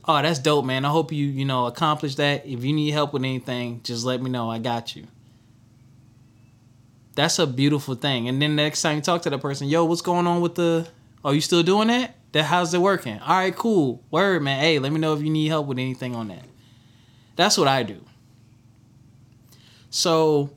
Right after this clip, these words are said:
what I, the reason why I wanted to also keep this short and sweet, I really want y'all to do that, man. You know, I'll be thirty-nine this year. Woo!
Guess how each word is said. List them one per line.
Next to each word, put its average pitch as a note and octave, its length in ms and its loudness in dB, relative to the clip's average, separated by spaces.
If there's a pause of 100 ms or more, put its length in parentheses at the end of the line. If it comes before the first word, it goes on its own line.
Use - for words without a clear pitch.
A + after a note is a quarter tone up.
(840)
what E3 180 2
I, F#3+ 280 4
the D3 160 -2
reason F#3 320 2
why D3 320 4
I - 20 2
wanted C3+ 280 -2
to A#2 80 -6
also C3+ 360 0
keep G2 220 -6
this B2+ 120 -2
short C#3 200 -2
and B2+ 80 -6
sweet, C#3 260 -2
I C3+ 60 2
really F#3 240 2
want F3 240 2
y'all D#3 160 2
to - 180 -4
do C3 300 0
that, A2+ 200 -2
man. A#2 300 -4
You C3 140 -4
know, B2 100 -2
I'll C3 240 4
be D#3+ 300 2
thirty-nine C#3+ 720 0
this A2+ 180 -8
year. F2+ 360 -12
Woo! A#4+ 260 6